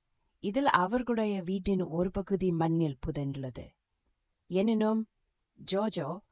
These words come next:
அவரது குடும்பத்தினர் உள்ளிட்ட சிலர் மலை மீது ஏறி சென்றனர்.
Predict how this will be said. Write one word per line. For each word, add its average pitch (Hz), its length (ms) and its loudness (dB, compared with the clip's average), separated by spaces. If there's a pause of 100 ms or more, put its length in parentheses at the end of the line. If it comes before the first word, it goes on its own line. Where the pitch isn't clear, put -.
(200)
அவரது 226 460 2
குடும்பத்தினர் 240 600 -2
உள்ளிட்ட 185 420 0
சிலர் 208 380 -2
மலை 165 360 0
மீது 170 380 2
ஏறி 175 360 0
சென்றனர். 135 540 -10